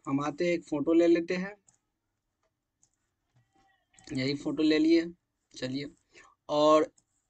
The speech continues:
इसके बाद कहाँ हम यहाँ से पॉलीगोनल लासो टूल ना करके हम यहाँ पेन टूल पे आएंगे और पेन टूल पे आने के बाद यहाँ से हम क्लिक करते हैं, यहाँ से क्लिक। देखिए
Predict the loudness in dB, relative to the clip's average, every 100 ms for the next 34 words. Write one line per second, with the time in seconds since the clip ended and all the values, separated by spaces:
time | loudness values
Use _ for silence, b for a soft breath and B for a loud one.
0 | _ _ -8 -6 -2 0 0 -2 -4 0
1 | 4 4 2 2 2 2 -2 -2 -2 2
2 | 2 2 4 4 6 4 2 -2 4 6
3 | 6 2 0 0 -2 -2 -4 b b -4
4 | -2 0 -2 2 2 4 2 2 2 0
5 | 0 0 -2 0 0 2 2 2 2 2
6 | 2 2 0 0 -2 b b -10 -8 -6
7 | -8 -12 -14 _ -16 -14 -16 -20 -20 -20
8 | -20 _ _ _ _ _ _ _ _ _
9 | _ _ _ _ _ _ _ _ _ -16
10 | -14 -14 -16 -16 -16 -18 -8 -2 0